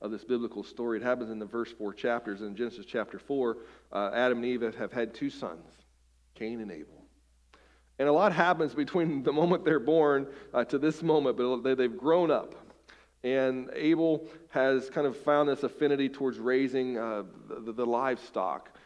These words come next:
where, where Cain has had this affinity to kind of tending to the crops, the vegetables, and the fruits. And, and we read in verse three, "In the course of time, Cain brought some of the fruits of the soil as an offering to the Lord. And Abel also brought an offering,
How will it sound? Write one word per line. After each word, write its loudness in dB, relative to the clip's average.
where, 0
where 0
Cain 0
has -2
had 0
this -4
affinity -2
to -8
kind -6
of -8
tending -4
to -12
the -4
crops, -4
the -8
vegetables, -6
and -8
the -8
fruits. -8
And, -4
and 2
we 6
read 2
in 2
verse 0
three, -2
"In -8
the 0
course 4
of -2
time, 0
Cain 0
brought 2
some 2
of 0
the 0
fruits -2
of -8
the -4
soil -2
as -4
an -2
offering 0
to -6
the -2
Lord. -2
And -2
Abel 4
also 4
brought 4
an 2
offering, -4